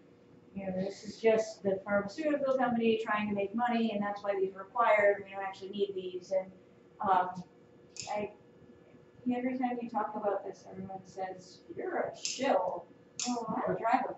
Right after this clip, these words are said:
much better car. <laughs> Anyway, I assume, I guess they get paid well. I don't know. Um,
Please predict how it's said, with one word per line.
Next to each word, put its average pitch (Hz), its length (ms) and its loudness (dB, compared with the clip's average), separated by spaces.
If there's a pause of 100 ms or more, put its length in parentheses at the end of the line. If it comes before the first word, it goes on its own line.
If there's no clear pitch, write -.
much - 200 -4
better - 220 -8 (120)
car. - 440 -2
<laughs> - 0 - (1040)
Anyway, - 400 -4 (320)
I 403 160 0
assume, 359 420 0 (300)
I - 140 -10
guess - 200 -8
they 254 120 0
get 339 200 -6
paid 349 240 -4
well. 370 240 -2
I - 160 -2
don't - 720 -10
know. 480 60 8
Um, 220 340 6